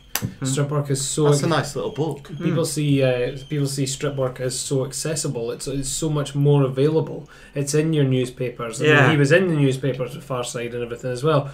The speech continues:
Speaker 2: so more eyes will see it.
Speaker 1: He was
Speaker 2: Whereas
Speaker 1: in
Speaker 2: if you
Speaker 1: scientific journals as
Speaker 2: Yeah,
Speaker 1: well.
Speaker 2: whereas if you aim stuff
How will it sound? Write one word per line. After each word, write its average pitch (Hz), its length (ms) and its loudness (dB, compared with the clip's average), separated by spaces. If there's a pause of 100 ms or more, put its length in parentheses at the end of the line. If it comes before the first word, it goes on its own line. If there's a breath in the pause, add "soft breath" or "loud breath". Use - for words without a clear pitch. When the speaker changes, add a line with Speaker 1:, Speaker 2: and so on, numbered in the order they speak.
(140)
Speaker 2:
so - 140 -2
more 139 360 6
eyes 127 280 2
will 120 80 -6
see 190 280 -2
it. - 120 -6 (160 soft breath)
Speaker 1:
He 175 100 8
was 165 160 10
Speaker 2:
Whereas 208 140 12
Speaker 1:
in 202 40 8
Speaker 2:
if - 40 8
you - 40 4
Speaker 1:
scientific 156 540 6
journals 143 580 8
as 135 140 4
Speaker 2:
Yeah, 175 100 8
Speaker 1:
well. 165 200 8
Speaker 2:
whereas 139 300 2
if 143 140 -2
you 160 140 0
aim 151 240 0
stuff - 380 -4